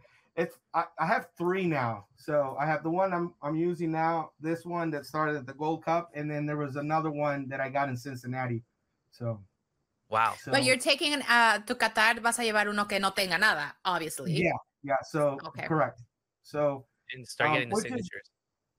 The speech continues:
Speaker 1: Yeah, and, and truthfully, it's, it's one of the reasons I wear the helmet too, because, you know, a lot of, like you mentioned earlier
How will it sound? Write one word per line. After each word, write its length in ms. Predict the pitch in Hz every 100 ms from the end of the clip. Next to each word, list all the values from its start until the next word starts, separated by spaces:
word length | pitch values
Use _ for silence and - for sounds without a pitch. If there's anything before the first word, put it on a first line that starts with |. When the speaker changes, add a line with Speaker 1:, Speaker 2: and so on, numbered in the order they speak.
| _ _ _
Speaker 1:
Yeah, 240 | 202 202 202
and, 160 | 247 247
and 200 | 247 -
truthfully, 580 | 277 320 285 285 262 -
it's, 240 | 214 -
it's 180 | 190 185
one 180 | 233 294
of 60 |
the 100 | 220
reasons 520 | 175 180 196 170 156 -
I 140 | 147
wear 260 | 147 160 175
the 120 | 160
helmet 360 | 156 156 151
too, 220 | - 196 185
because, 460 | 175 185 165 165 _ _ _ _
you 80 | 226
know, 140 | 240
a 20 |
lot 180 | 247 262
of, 100 | - -
like 200 | 196 196
you 60 | 214
mentioned 380 | 190 190 180 160
earlier 540 | 190 202 151 135